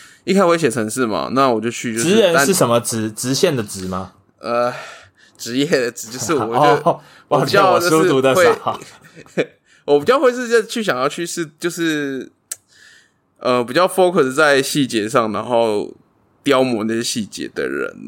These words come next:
Speaker 1: 啊，所以这也是我在创业上的一些问题，就是有时候看得不够全面。但是，呃，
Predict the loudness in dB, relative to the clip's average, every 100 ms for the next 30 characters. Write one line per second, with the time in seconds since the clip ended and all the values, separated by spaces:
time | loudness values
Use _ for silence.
0 | -4 -4 0 0 2 2 2 0 2 2
1 | 4 2 2 2 2 2 0 -2 -2 -2
2 | 2 2 2 -2 -10 -8 -2 -2 0 0
3 | 2 2 -2 -14 -20 -20 _ _ -6 -4
4 | -2 -4 -6 0 0 0 -6 -6 -6 -8
5 | 0 0 2 2 4 2 -2 _ -20 _
6 | _ 0 2 4 2